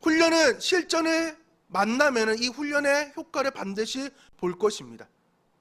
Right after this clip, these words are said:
이 마지막 때에 정말 이 훈련 가운데 나와서 이 훈련을 계속해서 묵묵히 가-, 나아간다면은 정말 마지막 그 실전의 상황에 와서는 말씀이 여러분을 이끌어가는, 말씀과 함께 동행하고 한락할 수 있는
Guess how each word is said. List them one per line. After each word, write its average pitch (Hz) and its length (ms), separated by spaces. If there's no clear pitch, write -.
이 214 180
마지막 240 560
때에 220 400
정말 240 280
이 247 60
훈련 311 400
가운데 226 300
나와서 165 580
이 208 100
훈련을 277 640
계속해서 262 400
묵묵히 269 500
가-, 285 360
나아간다면은 196 760
정말 247 500
마지막 226 460
그 311 100
실전의 311 480
상황에 285 320
와서는 190 460
말씀이 208 440
여러분을 240 440
이끌어가는, 247 760
말씀과 214 480
함께 254 240
동행하고 208 720
한락할 294 560
수 - 100
있는 240 320